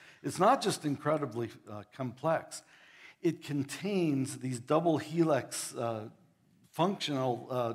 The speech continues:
D N A cells that are, are, I, it's hard to even describe it, but there's information encoded into the D N A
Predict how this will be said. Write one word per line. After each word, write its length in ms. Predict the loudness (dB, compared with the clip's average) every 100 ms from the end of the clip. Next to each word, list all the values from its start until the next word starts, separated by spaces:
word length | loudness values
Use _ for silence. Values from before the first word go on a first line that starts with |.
| -4
D 180 | 2 2
N 140 | 4
A 180 | 4 2
cells 420 | 2 0 0 -2 -2
that 180 | -2 -2 -12 -20 _
are, 80 | -4
are, 380 | -2 -2 -4 -6 -14 _ _ -6
I, 160 | -6 -6 -14
it's 120 | -4
hard 220 | 2 4 4
to 60 |
even 400 | 0 -2 -6 -12 -12
describe 440 | -10 2 6 6
it, 140 | 4 -4
but 160 | -4
there's 240 | 0 0 -2 -12 -20 _
information 960 | 0 0 2 2 2 4 2 2 0 0
encoded 800 | -2 -4 -2 0 2 2 -2 -2
into 260 | -4 -4
the 120 | -6 -8
D 260 | -6 -2
N 140 | 0 0
A 400 | 0 -4 -8